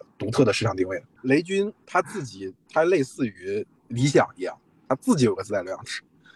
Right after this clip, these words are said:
他是可以说服很多人加入到小米的这个阵营里面，他是可以往小米的这个用户池里面灌一部分初始的种子用户的。有很多人是出于相信雷军，对吧？就我当年，我记得非常印象深刻，就是他给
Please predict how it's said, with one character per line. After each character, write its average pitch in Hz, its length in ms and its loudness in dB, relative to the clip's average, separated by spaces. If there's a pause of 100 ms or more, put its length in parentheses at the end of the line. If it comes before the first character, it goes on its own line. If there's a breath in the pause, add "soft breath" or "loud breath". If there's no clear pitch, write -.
(160 soft breath)
他 165 100 2
是 185 80 4
可 156 120 4
以 139 40 8
说 156 240 2
服 127 120 -2
很 110 160 -6
多 98 180 -4
人 85 160 -10 (320)
加 127 200 6
入 123 80 2
到 107 120 2
小 95 160 2
米 104 120 -2
的 - 100 -6
这 - 120 4
个 - 160 0 (120)
阵 123 160 6
营 95 80 -4
里 101 60 -12
面， 87 140 -14
他 - 80 0
是 139 120 2
可 147 80 6
以 107 100 6 (240 loud breath)
往 117 160 6
小 113 160 4
米 135 80 4
的 104 80 -2
这 113 80 -2
个 117 60 -2
用 147 100 8
户 131 60 6
池 120 100 -2
里 113 60 4
面 104 120 -6
灌 156 240 6
一 113 60 0
部 123 80 -4
分 127 140 0
初 - 200 2
始 - 140 0
的 120 80 -14
种 - 160 -18
子 - 80 -12
用 101 120 -6
户 - 120 -16
的。 - 80 -20 (360)
有 156 100 4
很 139 100 4
多 147 100 8
人 160 80 2
是 156 120 -4
出 160 160 -8
于 151 120 -2 (200 soft breath)
相 208 180 6
信 208 140 6
雷 101 80 -6
军， 101 200 -14 (140)
对 101 80 -10
吧？ 98 140 0 (180)
就 214 140 4
我 160 40 6
当 214 160 6
年， 143 240 -2
我 - 120 -6
记 131 100 -4
得 175 60 0
非 190 100 -2
常 175 80 0
印 180 80 -6
象 160 100 -4
深 151 160 -8
刻， 151 120 -2
就 147 40 -8
是 147 100 -2 (200 soft breath)
他 190 140 6
给 160 120 0